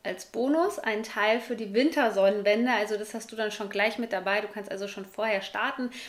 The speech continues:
Der Pre-Work-Bereich wartet auch schon sehnsüchtig auf dich, sodass du dich ganz in Ruhe vor-, ähm, vorbereiten kannst. Oder wenn du die Rauhnächte nicht nutzen möchtest,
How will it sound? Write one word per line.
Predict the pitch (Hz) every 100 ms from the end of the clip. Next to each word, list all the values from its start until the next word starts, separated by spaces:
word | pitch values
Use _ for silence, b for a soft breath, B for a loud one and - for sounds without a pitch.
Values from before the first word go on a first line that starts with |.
| B B
Der | 220 208
Pre-Work-Bereich | - 233 277 262 247 247 220 196 208 226 190
wartet | 185 214 214 -
auch | 208
schon | - 202 190
sehnsüchtig | 185 208 214 202 214 208
auf | 202 202
dich, | - 233 - _ _ _ _ _ _ -
sodass | 214 214 214
du | 202
dich | 196 196
ganz | 202 202
in | 196
Ruhe | 196 196
vor-, | 196 - - 220
ähm, | 190 190
vorbereiten | 226 220 214 202 208
kannst. | 208 202 208 - B B B B B
Oder | 277 285 240
wenn | 226
du | 220
die | 196
Rauhnächte | 196 214 226 226 208
nicht | 208 269 - -
nutzen | 233 233 233
möchtest, | 220 220 214 -